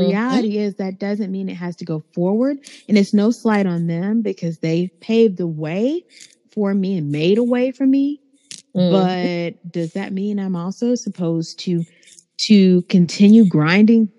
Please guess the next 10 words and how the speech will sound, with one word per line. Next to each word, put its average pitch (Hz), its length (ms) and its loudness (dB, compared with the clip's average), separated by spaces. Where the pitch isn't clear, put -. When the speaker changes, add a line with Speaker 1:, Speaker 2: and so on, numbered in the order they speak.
Speaker 1:
this 185 200 4
hard? 208 560 -6
Speaker 2:
Mm-mm. 180 260 -2
Speaker 1:
Why? 285 640 -4
It 233 240 2
Speaker 2:
Nope. - 100 2
Speaker 1:
should 277 260 -2
be 262 380 0
a 180 100 -4
little 175 920 -4